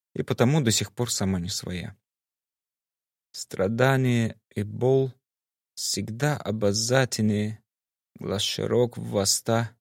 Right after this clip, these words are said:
и глубок в верстьесте». Как сумел запомнить, повторил за Матильдой Винсан изречение на незнакомом ему языке.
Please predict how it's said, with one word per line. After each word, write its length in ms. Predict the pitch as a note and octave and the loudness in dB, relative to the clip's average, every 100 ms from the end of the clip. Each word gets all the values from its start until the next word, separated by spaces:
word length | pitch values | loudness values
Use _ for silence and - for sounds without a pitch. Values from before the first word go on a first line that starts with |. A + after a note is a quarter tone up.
| _ _ | _ _
и 60 | - | -6
глубок 480 | G#2 G#2+ A2+ B2+ B2 | -2 0 2 0 2
в 60 | |
верстьесте». 800 | A2 - - A#2+ G2+ G2+ - - - _ _ _ _ _ _ _ _ _ | -2 0 0 0 -2 -2 -6 -10 -14 _ _ _ _ _ _ _ _ _
Как 220 | - C#3+ | -2 -2
сумел 360 | - A#2+ A#2+ A2 | 0 2 4 4
запомнить, 600 | G#2 - C3+ C3+ A2+ - _ | 2 0 0 0 0 -4 _
повторил 440 | - E2+ A#2 D3 D#3 | -10 -4 -2 0 2
за 120 | A2+ | 4
Матильдой 480 | G2+ G2+ A#2+ G2 F#2 | 4 4 0 2 0
Винсан 520 | F#2 E2+ - A#2+ A#2+ - _ _ | 0 -2 0 0 0 -6 _ _
изречение 720 | - G2 G2+ G2+ - D#3+ D#3 | -2 2 2 2 0 2 2
на 140 | C3+ C3+ | 2 4
незнакомом 720 | C#3+ B2 A2+ G2+ G#2 A2+ A#2+ | 2 2 0 0 2 2 2
ему 280 | G#2 F#2+ F2+ | 0 0 -2
языке. 460 | F#2+ A2+ G#2+ - | -4 -6 -8 -12